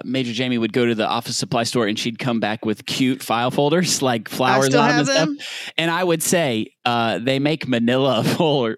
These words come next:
Speaker 1: file folders." And she would say, "Yeah, but they're not cute." <laughs> Look at,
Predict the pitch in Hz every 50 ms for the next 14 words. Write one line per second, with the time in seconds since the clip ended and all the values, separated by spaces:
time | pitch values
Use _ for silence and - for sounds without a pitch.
0 | _ - 135 131 127 120 - 120 110 107 110 110 - - 127 123 120 - - 147
1 | 131 123 120 - 120 107 107 110 196 220 240 220 202 180 185 170 185 185 175 214
2 | 208 - 190 190 196 185 - - - - _ - 151 _ _ - 170 156 - -
3 | - -